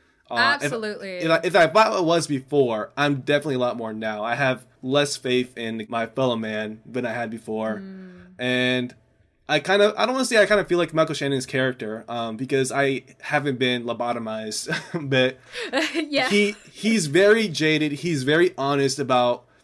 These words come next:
Speaker 1: he, he's an
Speaker 2: Mm.
Speaker 1: asshole. He's an asshole. Uh, and I try not to be an asshole myself. I'm learning to not be one. But he calls
Speaker 2: Yeah.
Speaker 1: it, he, he speaks his mind and calls people out on their behavior. And that's something that
Speaker 2: Mm.
Speaker 1: I can relate to as well, because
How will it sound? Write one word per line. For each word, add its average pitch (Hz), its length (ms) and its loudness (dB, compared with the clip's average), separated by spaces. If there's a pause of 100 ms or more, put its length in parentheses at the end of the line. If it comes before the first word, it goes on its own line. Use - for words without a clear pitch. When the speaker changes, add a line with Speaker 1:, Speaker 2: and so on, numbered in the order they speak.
Speaker 1:
he, 233 140 0
he's 269 200 6
an 311 100 0
Speaker 2:
Mm. 269 40 6 (120)
Speaker 1:
asshole. 135 280 2
He's 190 160 -6
an 202 80 0
asshole. 156 600 0
Uh, 131 160 -4 (160)
and 143 340 0
I 147 160 2
try 180 280 0
not 170 160 -4
to 151 60 -12
be 147 80 -2
an 135 80 -2
asshole 127 280 -4
myself. 113 400 -6
I'm 120 200 -4
learning 147 240 0
to 135 120 -6
not 123 220 -4
be 113 140 -8
one. 104 260 -12 (440)
But 156 240 -2
he 175 120 -6
calls 202 320 0
Speaker 2:
Yeah. - 200 -6
Speaker 1:
it, 160 120 -18
he, 233 260 -6 (140)
he 208 120 0
speaks 277 300 -2
his 170 140 -4
mind 165 260 2
and 147 100 -2
calls 175 300 -6
people 156 260 -4
out 135 200 0
on 131 160 -2
their 123 160 0
behavior. 110 640 -6 (400)
And 143 160 0
that's 170 220 2
something 170 200 0
that - 100 -2
Speaker 2:
Mm. 143 40 -2
Speaker 1:
I 156 100 4
can 160 180 -4
relate 135 360 0
to 131 140 -6
as 117 180 -6
well, 120 300 2
because 120 580 -6